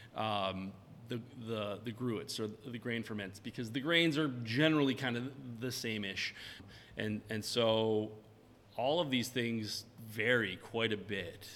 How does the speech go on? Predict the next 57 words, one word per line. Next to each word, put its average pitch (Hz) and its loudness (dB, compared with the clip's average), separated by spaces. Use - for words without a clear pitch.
Um, 95 -10
but 135 6
again, 151 12
there 151 8
is 143 4
a 147 4
range. 101 2
You 120 2
know, 110 2
if 110 -2
something 131 2
was, 117 0
like, 113 0
too 185 0
sour, 101 2
and 107 0
this 120 -2
is 110 -4
the 107 -4
nice 104 0
thing 110 0
about 104 4
it 104 -2
with 110 -6
cider 156 6
as 101 4
an 98 -2
example, 101 -2
a - 0
sour 127 4
cider 123 4
that's 110 -4
no 127 0
longer 117 -2
acceptable 110 -2
as 104 -4
a 90 -4
dry 101 2
cider 95 -4
could 113 -6
easily 110 -2
be 101 -6
turned 104 -6
into 95 -8
a - -10
different 90 -14
type 92 -10
of 87 -18
product. 87 -6
Um, 95 -4
one 113 -2
of 113 2
the 110 0
things 110 0
that 110 2
I 110 6
learned 110 0